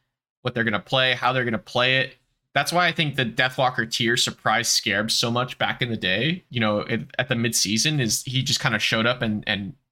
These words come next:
they hadn't played against Tier in a hot minute, and so Tier just kinda destroyed them.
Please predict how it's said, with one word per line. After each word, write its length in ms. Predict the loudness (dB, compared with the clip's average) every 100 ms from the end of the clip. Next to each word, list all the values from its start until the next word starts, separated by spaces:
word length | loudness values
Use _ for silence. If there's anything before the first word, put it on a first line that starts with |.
| _
they 140 | -4 0
hadn't 260 | 0 0
played 160 | 0 0
against 320 | 2 0 -2
Tier 220 | 0 2
in 80 | 2
a 80 | 2
hot 260 | 2 0
minute, 260 | 0 0 0
and 120 | -2
so 100 | -4
Tier 220 | -2 -2
just 180 | 0 -2
kinda 320 | -2 -2 -4 -4
destroyed 460 | -2 0 0 0
them. 400 | 2 0 0 -6